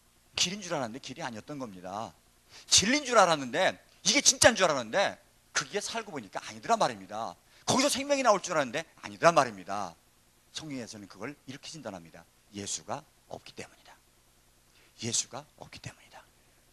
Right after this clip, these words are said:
예수가 없으면 그렇습니다. 오늘 본문에 나온 사도 바울 같은 경우가 있습니다.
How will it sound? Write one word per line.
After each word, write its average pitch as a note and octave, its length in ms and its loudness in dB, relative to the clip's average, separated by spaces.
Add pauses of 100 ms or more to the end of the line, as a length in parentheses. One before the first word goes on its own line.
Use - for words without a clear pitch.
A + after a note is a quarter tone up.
(200)
예수가 D#3+ 240 -12
없으면 D3 220 -18
그렇습니다. - 540 -16 (1080)
오늘 D#3+ 160 2
본문에 D3 320 -6
나온 B2 180 -4
사도 D#3+ 220 -12
바울 D#3+ 120 -2
같은 A#2 200 -8
경우가 F2+ 180 -10
있습니다. E2 400 -14